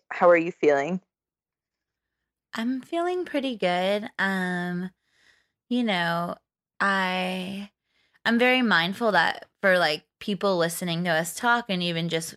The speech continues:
Speaker 2: talking to one another, that everybody right now is going through so many different experiences, and that, um, week to week or day to day or, you know,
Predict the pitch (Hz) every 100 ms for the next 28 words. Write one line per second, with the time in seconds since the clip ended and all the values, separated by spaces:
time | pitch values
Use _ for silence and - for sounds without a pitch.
0 | - 185 175 185 180 170 160 160 151 147
1 | 160 190 175 160 - - - - - 185
2 | 190 185 175 175 175 165 - 170 165 165
3 | 175 175 175 175 160 175 180 170 - 160
4 | 156 160 165 165 165 160 - 170 170 -
5 | 165 - - 170 156 160 180 202 - 254
6 | 254 185 170 156 156 - - - - _
7 | - 170 165 - - - - _ _ _
8 | _ _ _ - - _ _ _ - 185
9 | 196 190 - 202 196 185 180 165 170 160
10 | 160 165 160 151 160 151 143 - 156 -
11 | -